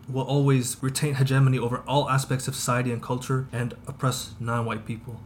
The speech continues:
There's basically a hierarchy of people, which is like the hierarchy of different ethnic groups of white people, which would serve to explain why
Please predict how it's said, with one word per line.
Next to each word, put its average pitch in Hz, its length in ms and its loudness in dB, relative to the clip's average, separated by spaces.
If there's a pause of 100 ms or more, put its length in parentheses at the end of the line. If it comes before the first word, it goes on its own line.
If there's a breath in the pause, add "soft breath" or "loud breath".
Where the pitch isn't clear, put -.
(160)
There's 139 180 2
basically 151 640 2 (220)
a 123 240 -2
hierarchy 143 480 2
of 117 180 -6
people, 131 380 0
which 131 260 -2
is 131 160 0
like 123 200 -2
the 131 80 -2
hierarchy 131 520 0
of 117 180 -4
different 135 480 4
ethnic 127 300 -2
groups 120 220 -4
of 117 120 -2
white 117 160 -2
people, 120 460 -4
which 131 240 -2
would 135 160 2
serve 147 220 2
to 139 100 -2
explain 131 380 4
why 120 380 0